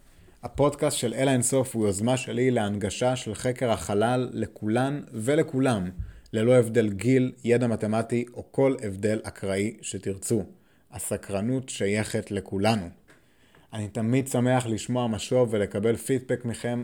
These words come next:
על הפרקים, וכן לענות על שאלות שלכם. בנוט של הפרק תוכלו למצוא לינקים למאמרים, קרדיט למוזיקה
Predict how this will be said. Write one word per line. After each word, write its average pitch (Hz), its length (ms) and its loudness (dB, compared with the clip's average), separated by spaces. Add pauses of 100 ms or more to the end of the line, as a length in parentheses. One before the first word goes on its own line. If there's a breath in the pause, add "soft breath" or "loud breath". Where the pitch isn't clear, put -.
(120)
על 139 160 -2
הפרקים, 123 560 0 (200)
וכן 139 300 -2
לענות 117 380 0
על 113 80 0
שאלות 107 420 4
שלכם. - 340 -6 (720 soft breath)
בנוט 120 300 4
של 135 140 2
הפרק 131 360 2
תוכלו - 280 -2
למצוא 117 320 2
לינקים 131 560 0
למאמרים, 98 960 2
קרדיט 117 380 2
למוזיקה 120 580 0